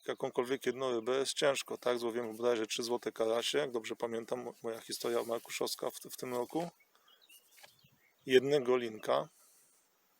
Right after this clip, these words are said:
i jedną wzdręgę. Płotki zero. O-, ogadałem do telefonu, to jeszcze nigdy się tyle nie ogadałem.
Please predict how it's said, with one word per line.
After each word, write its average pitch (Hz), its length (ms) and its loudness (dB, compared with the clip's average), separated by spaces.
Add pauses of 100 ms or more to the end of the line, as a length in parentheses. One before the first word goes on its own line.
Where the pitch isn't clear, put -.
(480)
i 135 120 -8
jedną 135 680 4
wzdręgę. 117 760 2 (1300)
Płotki 131 680 2
zero. 113 600 0 (460)
O-, 120 220 -2
ogadałem 123 760 2
do 120 320 0
telefonu, 123 580 -4
to - 100 -8
jeszcze 120 200 -6
nigdy 120 240 -4
się 110 100 -4
tyle 113 240 -8
nie 113 80 -6
ogadałem. 113 580 -4